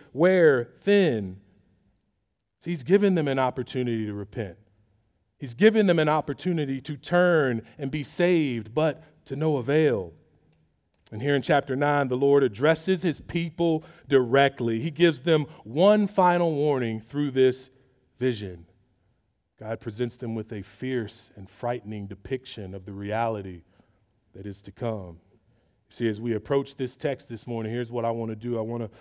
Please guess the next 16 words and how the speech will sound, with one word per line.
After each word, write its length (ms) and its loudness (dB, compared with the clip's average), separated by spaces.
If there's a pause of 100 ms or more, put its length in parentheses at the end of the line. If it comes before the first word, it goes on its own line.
(160)
look 300 0
at 160 -4
this 240 -4
text 440 -6
from 180 -10 (160)
four 220 -4
points, 480 -6
four 240 -4
categories, 840 -6 (400)
four 180 2
things 360 2
that 100 2
I 100 6
think 320 -4
we 140 -6
can 220 -6